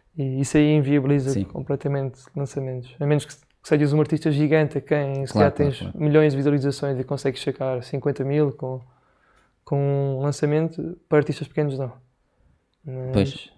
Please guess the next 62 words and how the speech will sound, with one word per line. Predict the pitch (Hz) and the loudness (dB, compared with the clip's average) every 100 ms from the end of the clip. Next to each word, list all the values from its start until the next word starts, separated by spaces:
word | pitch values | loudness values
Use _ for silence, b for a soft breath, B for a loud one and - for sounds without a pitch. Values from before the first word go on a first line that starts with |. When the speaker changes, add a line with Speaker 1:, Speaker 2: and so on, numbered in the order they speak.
| _ b b b | _ b b b
Speaker 1:
imagina, | 196 214 180 | 6 8 8
em | |
termos | 185 208 | 6 4
de | - | 2
Speaker 2:
Pois, | - | 4
Speaker 1:
quebra | 208 220 | 4 6
Speaker 2:
e, | 117 120 110 101 | 2 0 0 0
e | 101 | -2
é | |
isso, | 113 - | -2 -4
e | 98 | -4
é | 104 | -4
isso | 110 | -4
que | |
eu, | 117 113 120 | -6 -6 -6
a | 113 101 | -4 -2
minha | 101 | 2
pergunta | 117 120 120 | 2 2 2
vem | 127 | 2
daí, | 127 127 | 2 2
não | 104 | 2
é? | 95 | 0
Porque | 98 - | -2 -6
então, | - 101 | -4 -4
se | 95 117 | -2 0
essa | 120 117 | 2 4
é | |
a | 110 | 4
única | 113 110 107 | 4 2 0
fonte | 107 113 104 - | 0 0 0 -2
que | - | -6
neste | 107 104 - | -4 -4 -4
momento | 104 104 - | -4 -4 -4
vocês | 98 98 - | -4 -4 -4
têm, | - 113 143 | -2 0 0
ou | 101 95 | -2 -2
das | 98 101 | 0 0
únicas | 104 127 110 95 | 0 -2 -4 -6
fontes | - 101 98 | -8 -10 -10
que | - | -12
neste | 98 - | -12 -6
momento | 101 - | -6 -2
se | |
Speaker 1:
Não, | 302 | 2
é | 285 - | 4 6
o | |
Speaker 2:
pode | 202 185 | 6 6
vender | 170 | 6
Speaker 1:
Spotify, | 202 220 220 | 8 8 8
é | 185 165 151 | 6 6 6
Beatport, | 143 156 - 175 180 | 4 0 6 6 6
que | 165 | 2
é | |
uma | 147 | 0
loja | 147 147 | 2 0
de | 139 135 135 135 - - | 0 -2 -4 -8 -12 -2
downloads | 151 147 147 147 131 | 0 4 4 4 2
Speaker 2:
Sim, | 98 | -2
sim, | |
Speaker 1:
digitais. | - 82 | -2 -2
Speaker 2:
também. | 87 156 151 - | -2 -4 -10 -12
Ok. | 85 - 90 | -12 -8 -8